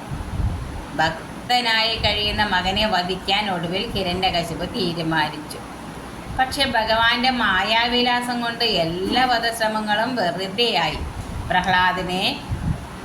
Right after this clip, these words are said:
തിളയ്ക്കുന്ന എണ്ണയിലേക്കും തീയിലേക്കും കടലിലേക്കും വിഷസർപ്പ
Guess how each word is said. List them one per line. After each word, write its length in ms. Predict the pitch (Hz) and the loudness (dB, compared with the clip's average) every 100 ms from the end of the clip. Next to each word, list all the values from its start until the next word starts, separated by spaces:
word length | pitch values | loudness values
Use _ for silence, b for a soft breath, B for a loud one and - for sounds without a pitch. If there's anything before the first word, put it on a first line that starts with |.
| - | -6
തിളയ്ക്കുന്ന 600 | 190 180 202 208 220 226 240 220 | 0 2 2 0 -2 2 2 2
എണ്ണയിലേക്കും 960 | 196 202 247 277 262 240 202 196 190 175 | 0 0 2 2 2 0 0 -2 -4 -4
തീയിലേക്കും 800 | 165 147 226 247 233 226 214 202 | -6 -2 0 2 0 -2 -2 0
കടലിലേക്കും 920 | 151 156 208 233 226 - 202 190 185 - - - - - | 0 0 0 2 0 -2 -4 -4 -6 -10 -10 -10 -8 -4
വിഷസർപ്പ 760 | 180 226 220 220 202 - 226 | -2 0 0 2 2 0 -4